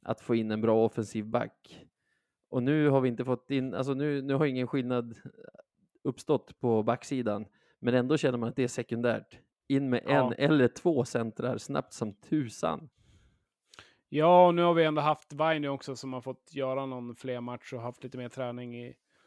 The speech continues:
Speaker 2: Han såg väldigt fin ut idag tycker jag, rent offensivt i alla fall, tar för sig och är duktig på att följa med och så, så att kan han ju få fortsätta spela lite grann så, det är ju som ett nyförvärv varje gång han är på isen lite grann, så att,
Speaker 1: Ja.
Speaker 2: eh,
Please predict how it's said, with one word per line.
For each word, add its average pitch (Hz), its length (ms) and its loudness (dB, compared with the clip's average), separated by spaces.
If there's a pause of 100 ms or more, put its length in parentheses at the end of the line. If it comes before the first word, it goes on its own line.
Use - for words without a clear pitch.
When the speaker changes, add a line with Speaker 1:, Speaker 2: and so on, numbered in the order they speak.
(160)
Speaker 2:
Han 143 160 -6
såg 151 160 0
väldigt 135 240 0
fin 139 220 -4
ut 120 120 -12
idag 131 240 -4
tycker 127 220 -14
jag, 123 80 -10
rent 123 380 -16
offensivt 123 680 -12
i 131 40 -10
alla 127 140 -10
fall, 123 240 -10
tar 123 140 -16
för 123 260 -8
sig 123 220 -12
och 123 60 -8
är 123 40 -10
duktig 127 340 -14
på - 40 -20
att - 80 -20
följa 123 180 -10
med 127 200 -10
och 113 80 -12
så, 120 180 -14
så - 140 -16
att - 240 -20 (380)
kan 143 160 -4
han 139 120 -4
ju 139 60 -4
få 135 140 -10
fortsätta 135 420 -8
spela 135 300 -4
lite 127 200 -6
grann 120 180 -10
så, 113 320 -12 (1040)
det 147 140 -2
är 151 60 4
ju 156 80 4
som 160 120 -6
ett 139 120 -8
nyförvärv 135 540 -2
varje 127 220 0
gång 123 200 -6
han 135 200 -6
är 123 40 -8
på 123 100 -8
isen 131 300 -8
lite - 160 -18
grann, 62 140 -18
så - 100 -20
att, - 180 -20 (1040)
Speaker 1:
Ja. 120 140 -12
Speaker 2:
eh, 113 80 -12